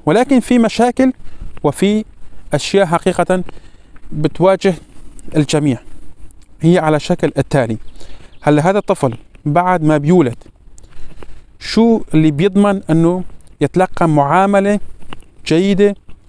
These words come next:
ومعاملة مثالية من العائلة اللي رح تاخد الطفل؟ شو بلي-، شو اللي يضمن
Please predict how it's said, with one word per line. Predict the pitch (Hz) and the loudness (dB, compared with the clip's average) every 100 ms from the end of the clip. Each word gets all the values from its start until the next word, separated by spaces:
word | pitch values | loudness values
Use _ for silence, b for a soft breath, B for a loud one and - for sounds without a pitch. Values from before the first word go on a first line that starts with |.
| - | -2
ومعاملة | 135 135 170 180 175 | 0 2 2 2 2
مثالية | 151 147 147 151 190 196 147 | 2 2 2 2 4 2 2
من | 147 | 0
العائلة | 135 135 156 220 208 180 202 220 b b b | 2 2 2 2 2 2 2 0 b b b
اللي | 160 | 2
رح | 160 - | 2 0
تاخد | - 220 226 - 214 - | 2 2 2 -2 -2 -2
الطفل؟ | 160 190 - 220 - - - - - - - - - - - | -4 -2 0 -2 -2 -8 -10 -16 -18 -20 -20 -20 -20 -20 -16
شو | - 226 | -2 0
بلي-، | 214 208 208 - - | 2 2 0 -2 -12
شو | - 226 | -2 0
اللي | 202 | 4
يضمن | 226 220 226 | 2 4 2